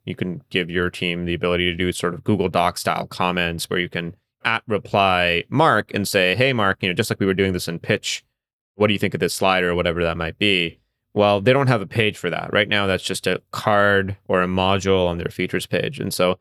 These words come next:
they don't rank for search as a result of those static pages not existing today.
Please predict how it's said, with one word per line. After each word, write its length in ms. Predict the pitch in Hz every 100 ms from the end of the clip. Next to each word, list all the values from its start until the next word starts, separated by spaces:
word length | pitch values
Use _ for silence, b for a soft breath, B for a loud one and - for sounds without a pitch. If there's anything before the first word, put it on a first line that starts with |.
| _ _ -
they 80 |
don't 140 | 143 165
rank 180 | 135 131
for 100 | 123
search 320 | - 107 -
as 80 | 98
a 60 |
result 380 | 90 85 92 95
of 80 | 95
those 400 | 95 95 92 92
static 460 | - 92 101 104
pages 680 | - 110 104 113 110 110 - - 104
not 300 | 101 101 - _
existing 600 | 110 92 98 - 120 117
today. 300 | 123 123